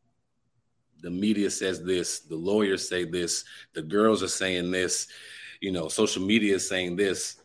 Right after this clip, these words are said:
the most important thing he gotta do is win his guys over, win the locker room. That's the most important thing.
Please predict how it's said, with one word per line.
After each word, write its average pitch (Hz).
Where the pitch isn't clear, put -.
the 90
most 120
important 113
thing 107
he 113
gotta 101
do 87
is 82
win 98
his 92
guys 85
over, 82
win 104
the 95
locker 85
room. -
That's 110
the 101
most 95
important 87
thing. 76